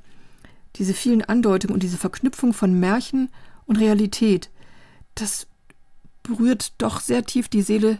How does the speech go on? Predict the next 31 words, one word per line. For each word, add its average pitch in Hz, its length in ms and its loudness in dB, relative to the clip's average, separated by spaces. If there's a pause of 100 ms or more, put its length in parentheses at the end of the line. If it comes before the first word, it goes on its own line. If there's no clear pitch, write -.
(140)
der 196 80 -2
lesenden 190 400 0
Person. 170 480 -4 (960)
Thomas 202 260 2
Hettje, 220 280 0
Herzfaden, 214 600 0 (460)
ist - 140 -4
meine 202 240 4
Empfehlung 190 380 0
für - 160 -4
Sie. 202 300 -2 (840)
Und 196 260 0
eigentlich 208 460 -2
wünsche 220 220 -2
ich 202 100 -2
mir 202 160 2
auch, 196 120 -2 (260)
dass 185 180 -6
dieses 202 300 -2
Buch 208 340 -6 (220)
den 202 100 2
Deutschen 196 320 -2
Buchpreis 196 400 -4
bekommt, 190 480 -4
wiewohl 202 320 0
ich 196 120 -4
noch 190 120 0
nicht 202 220 0
alle 208 160 2
gelesen 196 460 2
habe, 170 320 -2